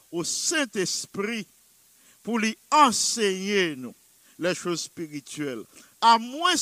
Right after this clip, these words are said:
que nous permettre, moi-même avant, permettre au Saint-Esprit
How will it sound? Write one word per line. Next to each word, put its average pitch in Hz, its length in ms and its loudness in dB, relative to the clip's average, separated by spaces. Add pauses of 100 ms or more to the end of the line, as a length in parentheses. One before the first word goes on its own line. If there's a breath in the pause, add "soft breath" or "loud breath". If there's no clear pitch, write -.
(140)
que 220 140 0
nous 196 180 -4
permettre, 185 640 -2
moi-même 190 380 -4
avant, 190 440 2 (320 soft breath)
permettre 208 420 0
au 190 60 -2
Saint-Esprit 254 1000 -6